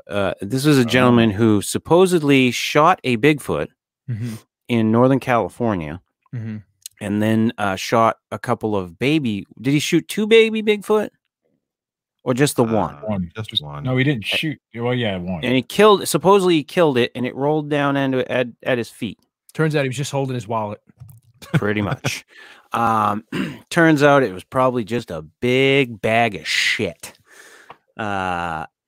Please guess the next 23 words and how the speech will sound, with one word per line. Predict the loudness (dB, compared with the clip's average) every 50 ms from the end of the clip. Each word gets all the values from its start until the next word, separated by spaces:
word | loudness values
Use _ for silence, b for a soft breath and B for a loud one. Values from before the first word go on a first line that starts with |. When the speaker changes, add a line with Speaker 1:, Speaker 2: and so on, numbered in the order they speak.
| _ _ _ -10
Speaker 1:
a-, | -10 -8 -6
and | -4 0
the | 0 0
whole | 0 2 4 6 8 8 6
thing, | 6 4 2 2 2 2
like, | 0 0 -2 -2 -4 _ _ -16
y-, | -16 -16 -16
y-, | -18 -20 -20 -20 -18
you | -16 -10 -8 -6 -6
start | -6 -6 -4 0 2 2 2 2 0 -6 -14 _ _ 2
delving | 4 6 6 6 4 4 4 4 6 6
into | 6 4 4 4
these | 2 2 2 0 0
stories, | -4 -4 -2 0 2 2 4 2 2 0 -2 -4 -6 -8 -8
you | -10
get | -10 -4 0 0 0 0 0 -2
under | 0 0 0 2
the | 0 0 -2
surface | -2 0 0 2 2 2 0 -2 -6 -6 -6
just | -8 -8 -8 -6 -6
a | -8 -8
little | -8 -6 -2 0 2 4 4 4 4 2 2 0
bit, | 0 0 0 0 0 -2 -4